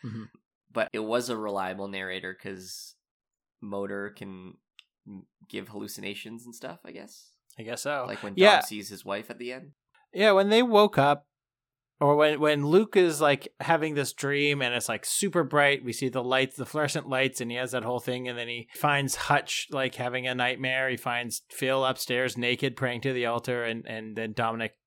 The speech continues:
Speaker 1: is just, like, screaming about Gale. It took me so long to the point when they, like, woke up after and they were getting dressed where I was like,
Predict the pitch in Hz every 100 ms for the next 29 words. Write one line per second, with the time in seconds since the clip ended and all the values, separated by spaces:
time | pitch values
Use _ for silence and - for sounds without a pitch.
0 | _ 120 107 120 113 107 - - 117 113
1 | 110 110 110 - 110 110 107 - - -
2 | - _ 151 - - 180 196 202 - 165
3 | 160 135 139 147 151 - _ 170 - 147
4 | 127 123 - 139 143 131 131 123 120 117
5 | 123 127 131 123 120 123 156 139 123 120
6 | 110 127 123 113 127 127 127 123 120 117